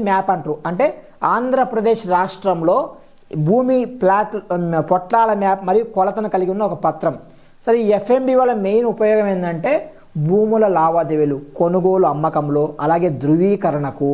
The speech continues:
అట్లాగే భూమి కొలతలకు, ఎన్నిటి కూడా ఇది ఒక మెజర్‌మెంట్.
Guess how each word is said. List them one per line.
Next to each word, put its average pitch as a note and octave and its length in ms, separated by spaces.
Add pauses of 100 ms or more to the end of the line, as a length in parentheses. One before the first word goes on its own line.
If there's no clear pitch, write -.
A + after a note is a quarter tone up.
(460)
అట్లాగే F#3 420 (120)
భూమి F#3+ 240 (120)
కొలతలకు, D3+ 540 (420)
ఎన్నిటి G#3 460 (120)
కూడా F3 220 (540)
ఇది G3 160
ఒక D#3+ 60 (180)
మెజర్‌మెంట్. E3+ 500